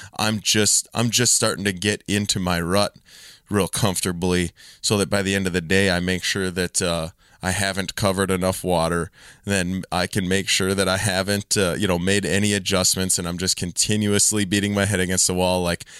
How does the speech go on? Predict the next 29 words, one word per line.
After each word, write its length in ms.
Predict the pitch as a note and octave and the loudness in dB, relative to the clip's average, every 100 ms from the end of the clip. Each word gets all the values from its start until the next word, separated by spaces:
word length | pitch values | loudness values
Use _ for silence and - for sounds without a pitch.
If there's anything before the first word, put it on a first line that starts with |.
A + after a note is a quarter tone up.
| - | -8
I 140 | - A2 | -4 0
think 180 | A2+ G2 | 0 0
that 160 | F#2+ | 0
is, 260 | F2+ E2+ - | 2 0 0
I 100 | F2+ | -2
think 200 | F#2+ F#2+ | -2 -2
that 160 | - F2 | 0 0
is 180 | F2 - | 0 -2
great, 320 | - F2+ E2+ | -2 -2 -2
great 260 | - F2 D#2 | -2 -2 -2
information, 680 | F2 - F2+ F#2 - F2 | -4 -4 -2 0 0 -2
and, 320 | D#2+ G#2+ G#2 G#2 | 0 0 0 0
uh, 160 | G#2 | 0
good 240 | F#2 A#2+ C#3+ | 0 0 0
information 520 | C#3 B2+ B2 - B2+ | 0 0 2 0 0
to 140 | B2+ | -2
end 240 | D#2+ A#2 A#2+ | 0 0 2
on, 220 | A2+ A#2 | 2 0
'cause 300 | A2+ G#2+ - - - - - | 0 -2 -2 -6 -20 -20 -4
we've 240 | G#2+ A#2+ A2 | 0 0 2
got 300 | A2 B2+ A2 | 2 2 2
it, 100 | D#2 | 0
man. 320 | G2 G2+ F2+ | 0 0 0
Um, 400 | D#2 G2 F2+ D2+ | 0 0 0 0
that 200 | G#2+ A2+ | 0 0
being 240 | B2 A#2+ A2 | 2 0 2
said, 400 | - A2 A2+ G2 | 2 2 2 2
dude, 240 | G#2+ G#2+ | 2 4
I, 240 | F#2 G2+ | 4 2